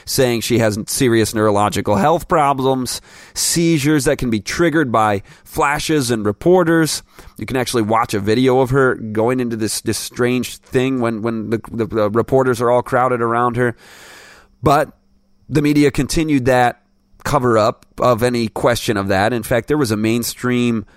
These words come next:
medical guy who had a show on C N N, Doctor Drew,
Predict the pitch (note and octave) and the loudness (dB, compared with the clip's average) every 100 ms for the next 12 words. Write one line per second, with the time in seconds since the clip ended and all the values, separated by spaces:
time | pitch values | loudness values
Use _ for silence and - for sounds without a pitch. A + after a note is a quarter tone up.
0 | _ _ - A#2 C#3+ G3 - A2 G#2+ G2+ | _ _ -4 0 2 2 0 0 2 2
1 | G2 A2 A2+ A#2+ G#2+ - C#3+ C#3 A#2+ G#2+ | 2 2 2 2 2 0 2 4 2 -2
2 | - C3 A2 G#2+ C#3+ A#2+ A2+ A2 G#2+ G2 | -2 2 2 2 -2 0 0 0 -4 -2
3 | G#2+ D3 A#2 | 0 4 2